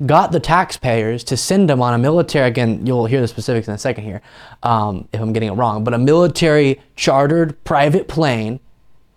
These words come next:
to go to a sports game with his husband in the Netherlands. That's not what it was. Um, it was a sports game in the Netherlands with his husband. It wasn't some leisurely trip. It was him representing as his position as transportation secretary,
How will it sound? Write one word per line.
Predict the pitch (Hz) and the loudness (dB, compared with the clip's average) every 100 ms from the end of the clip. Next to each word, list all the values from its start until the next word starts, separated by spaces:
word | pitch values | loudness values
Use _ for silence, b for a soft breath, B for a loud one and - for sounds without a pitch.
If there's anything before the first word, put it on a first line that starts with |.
| _ - | _ -4
to | 170 | 0
go | 127 160 151 | 2 4 4
to | 165 117 | 4 0
a | |
sports | - - - 151 226 - | -6 -8 -2 -2 -2 -6
game | - 127 117 | -4 -2 -2
with | 117 | -2
his | 110 107 | -4 -8
husband | - 143 143 147 127 117 | -4 0 2 2 0 -2
in | 117 | -2
the | 117 | -2
Netherlands. | 113 117 120 147 113 73 64 - _ _ _ _ | 0 0 0 -2 -4 -12 -18 -20 _ _ _ _
That's | 170 165 | -2 0
not | 220 196 | 2 2
what | 143 | 2
it | 120 | 2
was. | 135 - - B B B B B - | 0 -4 -14 B B B B B -4
Um, | 135 123 113 | 2 2 2
it | 135 | 0
was | 131 147 | 2 2
a | 131 | 0
sports | - 135 120 | -2 -2 -2
game | - 107 104 110 - | -4 -4 -6 -10 -12
in | 120 | -6
the | 113 | -2
Netherlands | 113 110 101 98 98 - | -2 -2 -6 -8 -10 -4
with | 117 | -2
his | 104 107 | -2 -2
husband. | 180 120 107 101 - | -2 0 -4 -6 -8
It | 131 104 | -6 -4
wasn't | 131 151 147 120 98 - _ | 0 2 2 0 -4 -14 _
some | - - 135 113 110 | -4 0 0 0 0
leisurely | 120 135 123 123 117 | 2 2 2 0 -2
trip. | 104 185 - | -2 -4 -2
It | 117 | -2
was | 120 | -2
him | - 135 120 | -4 -4 -2
representing | 117 127 127 113 135 - 110 | 0 -2 -2 -4 -4 -4 -6
as | 113 | -6
his | 113 | -6
position | 107 113 120 - 101 B B B B | -6 -6 -6 -6 -8 B B B B
as | 110 107 | -6 -4
transportation | 113 107 - 120 - | -6 -6 -4 -6 -6
secretary, | 104 - - 101 98 | -10 -10 -6 -4 -4